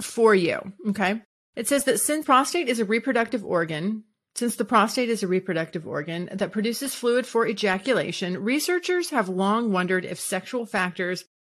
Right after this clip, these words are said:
influence a man's risk of prostate cancer. But a Harvard study provides good news for sexually active men. So the health professionals, so here's the Harvard ejaculation study.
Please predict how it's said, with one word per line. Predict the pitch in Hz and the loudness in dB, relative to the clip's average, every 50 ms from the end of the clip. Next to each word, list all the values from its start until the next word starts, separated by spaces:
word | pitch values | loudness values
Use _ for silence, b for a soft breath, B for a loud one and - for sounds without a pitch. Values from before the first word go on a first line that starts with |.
| _ | _
influence | - 214 220 208 226 247 233 233 233 233 - - | -2 -2 0 2 2 2 2 2 0 0 -2 -2
a | - | 0
man's | 196 190 180 180 180 180 185 202 214 202 | 0 0 0 0 0 0 0 0 0 -2
risk | 185 165 170 170 175 175 - | -2 0 0 0 0 -2 -6
of | - - 190 | -10 -12 -12
prostate | - - - - 320 339 - - 170 160 - | -4 -2 0 0 0 0 -2 -2 -4 -4 -6
cancer. | - 185 165 151 156 - - 175 - 180 - _ _ _ _ _ _ _ | -8 -8 -8 -8 -8 -8 -8 -8 -10 -10 -14 _ _ _ _ _ _ _
But | - 220 233 | 2 4 4
a | 226 | 4
Harvard | 190 220 247 247 233 277 294 | 4 4 4 6 6 4 0
study | 277 - - 269 247 247 254 254 254 262 | 0 2 4 4 4 4 4 2 0 -2
provides | - - - 247 202 214 202 190 185 185 185 180 - | -2 -2 -2 0 2 4 4 4 4 4 2 -2 -6
good | 170 156 196 220 262 269 | -2 4 6 6 6 6
news | 302 285 269 254 247 240 240 240 226 | 4 0 0 0 0 0 -2 -2 -4
for | - - 202 | -4 -4 -4
sexually | 196 - 190 190 - - 196 185 175 | -2 -2 -4 -2 -2 -2 -2 -2 -2
active | 170 165 160 156 - 165 156 - | -2 -4 -4 -4 -6 -8 -8 -8
men. | 160 147 135 - - 165 - _ _ _ _ | -10 -10 -10 -12 -14 -16 -18 _ _ _ _
So | - - - 214 202 196 196 - - | -6 0 2 4 4 4 4 2 -2
the | - 196 214 214 | 0 0 2 2
health | 196 226 277 294 | 4 2 0 0
professionals, | 285 - 302 262 269 254 - - 247 247 240 240 247 247 - - - | 0 0 0 2 2 0 0 -2 -4 -4 -4 -4 -6 -8 -8 -6 -4
so | - 208 | -2 2
here's | 214 220 214 214 | 4 4 4 2
the | - | 2
Harvard | 214 208 196 190 185 196 170 | 2 4 4 4 2 0 0
ejaculation | 175 - 180 160 165 - 170 147 135 151 - 156 151 | -2 0 0 0 0 0 -2 -2 -2 -4 -6 -8 -10
study. | - - 165 151 127 107 104 190 | -8 -8 -8 -8 -8 -8 -10 -14